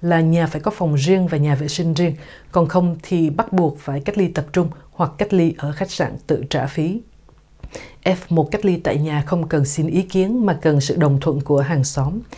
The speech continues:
Ngày mười sáu tháng mười một, mạng báo Vietnamnet dẫn lời một lãnh đạo Trung tâm Kiểm soát Bệnh tật C D C Hà Nội nói rằng, khi sống ở chung cư,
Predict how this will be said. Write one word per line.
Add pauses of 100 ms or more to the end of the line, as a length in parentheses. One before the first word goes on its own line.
(480)
Ngày
mười
sáu
tháng
mười
một,
mạng
báo
Vietnamnet (400)
dẫn
lời
một
lãnh
đạo
Trung
tâm
Kiểm
soát
Bệnh
tật
C
D (180)
C
Hà
Nội
nói
rằng, (500)
khi
sống
ở
chung
cư,